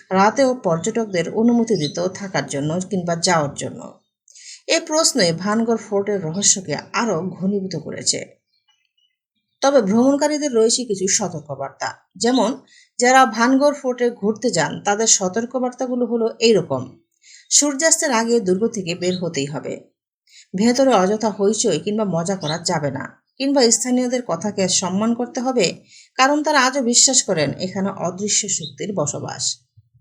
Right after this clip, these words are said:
ভানগড় ফোর্ট শুধু একটি ধ্বংসপ্রাপ্ত দুর্গই নয়, এটি ভারতের সবচেয়ে ভৌতিক স্থানগুলোর একটি, যেখানে ইতিহাস আর রহস্য মিলেমিশে তৈরি করেছে ভয় আর কৌতূহলের এক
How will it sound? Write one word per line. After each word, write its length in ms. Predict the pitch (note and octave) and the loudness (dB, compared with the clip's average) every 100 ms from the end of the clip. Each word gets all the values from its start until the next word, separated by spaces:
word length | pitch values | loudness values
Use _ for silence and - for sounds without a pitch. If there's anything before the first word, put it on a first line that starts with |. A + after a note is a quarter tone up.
| _ _ _ _ _ - - - - | _ _ _ _ _ -20 -20 -12 0
ভানগড় 400 | G#3+ C#4 D#4+ F#4 | 4 4 4 2
ফোর্ট 160 | - F4 | 0 -2
শুধু 200 | E4+ C#4 | -2 2
একটি 240 | B3 A3 B3 | 0 0 -4
ধ্বংসপ্রাপ্ত 680 | G3+ G3+ G3+ A#3 G#3 - A3 | -2 -4 -2 -4 -4 -2 -2
দুর্গই 380 | G#3 E3+ C#3 C#3+ | 0 0 0 -4
নয়, 220 | C3+ A#2+ - - | -4 -6 -8 -6
এটি 140 | F#3+ | -2
ভারতের 460 | G3+ F#3 G3 G3 F#3+ - | -2 0 -2 0 2 2
সবচেয়ে 380 | C4+ C4+ C4+ A3 | 0 -4 -4 -4
ভৌতিক 360 | F3 F#3+ G3 F#3 - | -4 -2 -2 -4 -4
স্থানগুলোর 520 | - G3 G3+ G3+ G3+ G#3 | -4 -4 -4 -2 -2 -4
একটি, 340 | - - C#3 - _ _ _ _ F#3+ | -8 -8 -10 -10 _ _ _ _ 0
যেখানে 340 | A3+ C4 C4+ G#3 | 2 4 4 4
ইতিহাস 380 | G#3 A3+ A3+ A3 - | 2 -2 -4 -6 -4
আর 160 | E3+ D#3 | -4 -6
রহস্য 360 | C#3+ F3+ - - C#3+ - - _ | -4 2 2 2 -2 -6 -20 _
মিলেমিশে 560 | A3 B3+ C#4 C4+ F#3+ G#3 F#3+ | 2 4 4 2 0 -4 -4
তৈরি 180 | E3+ G3 | -4 -2
করেছে 300 | G#3+ A3 - D3+ - | 2 2 0 -2 -8
ভয় 300 | - A3 B3 | -4 -2 0
আর 160 | - D3+ - | -2 -4 -8
কৌতূহলের 640 | D3+ F#3 G3+ G3+ F#3+ D3 - | -8 -4 -6 -4 -2 -2 -4
এক 160 | D#3 | -10